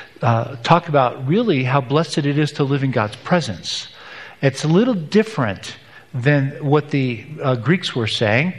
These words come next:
how blessed it is to live in God's presence. That's true. And they began to talk about the state of being, uh, "Blessed are those who are forgiven by God, who live in his presence," uh, that sort of thing.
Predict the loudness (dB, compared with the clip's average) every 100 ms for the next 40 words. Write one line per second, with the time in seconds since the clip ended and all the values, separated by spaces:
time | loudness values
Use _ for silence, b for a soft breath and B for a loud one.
0 | B B B -2 0 0 0 -2 -2 0
1 | -2 0 0 0 2 2 0 -4 -2 0
2 | -2 -6 -10 -16 B B 0 0 -4 -8
3 | -2 0 0 0 -2 0 0 0 -2 0
4 | 0 0 -2 -2 -4 -6 0 2 2 -2
5 | -14 B B B -2 2 4 4 4 0
6 | -4 -6 0 0 2 0 2 0 0 0
7 | 0 0 0 0 2 2 4 4 2 2
8 | 0 0 -2 B B B 2 4 2 2
9 | -2 -2 2 2 2 0 -2 -10 B B
10 | B 0 2 2 2 -2 -2 -4 -8